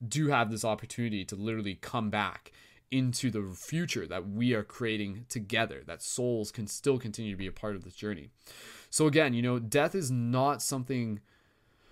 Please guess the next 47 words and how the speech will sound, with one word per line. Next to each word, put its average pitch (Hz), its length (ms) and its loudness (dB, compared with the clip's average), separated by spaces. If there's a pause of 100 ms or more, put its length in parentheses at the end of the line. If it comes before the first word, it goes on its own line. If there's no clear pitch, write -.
(440)
it's 123 160 2
not 202 260 4
really 214 220 8
something 180 340 4
I've 127 140 4
ever 151 180 4
really 143 220 4
shied 131 360 4
away 117 220 2
from 120 160 -4
talking 113 340 0
about. 113 240 2
I 113 40 0
mean, 107 160 0
those 120 200 2
of 110 160 -2
you 117 180 0
who 117 160 2
have, 104 120 0
like, 104 200 0
seen 113 300 -2
me 110 120 2
in 101 40 0
the 98 60 -2
past, 101 380 -2
you 110 100 0
know 98 220 -2
I've 101 180 0
made 101 240 -2
videos 101 340 0
about 98 280 -4
death 101 260 -2
in 104 60 -4
the 95 60 -6
past, 95 420 -2
like, 92 120 -8
literally 104 360 -2
multiple 101 540 -2
ones. 98 520 -4
Ones, 98 420 -4
like, 95 300 -4
even 113 220 -2
when 95 160 -2
Robin 101 400 -2
Williams 143 400 4
passed 127 320 0
away, 127 400 2